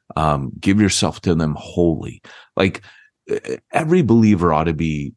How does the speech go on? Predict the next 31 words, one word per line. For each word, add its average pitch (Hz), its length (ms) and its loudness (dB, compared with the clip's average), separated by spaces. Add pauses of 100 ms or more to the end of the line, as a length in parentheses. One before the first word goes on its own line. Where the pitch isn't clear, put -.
pouring 110 600 2
into 90 300 0
the 71 140 -6
Scripture - 840 -6 (500)
to, 98 220 -2 (200)
to 110 160 -2
know 95 880 2 (400)
the 92 120 0
mind 90 440 0
of 87 160 -6
God, 69 380 -10
to 95 140 -4
know 98 200 0
the 95 140 0
mind 78 340 -2
of 73 200 -12
Christ. - 560 -14 (480)
And 92 320 0
I 104 120 0
just 120 220 0
find 110 260 2
that 95 160 -2
often 107 340 -2
Pharisees, 90 800 -2
it's 90 160 -6
kinda 107 160 0
like 104 140 0
Jesus 123 380 0
said 117 200 -2
to 80 80 -4
them, 58 160 -10